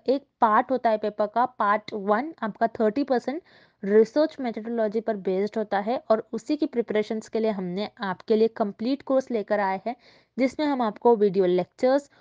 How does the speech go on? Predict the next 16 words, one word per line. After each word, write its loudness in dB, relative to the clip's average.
नोट्स, -2
मॉक -2
टेस्ट 2
और 2
कुछ -8
प्रैक्टिस -2
एमसीक्यूज़ -4
पीडीएफ़ 2
प्रोवाइड 2
करते -2
हैं, -2
जिसकी 0
हेल्प 2
से 2
आप 0
आपके 2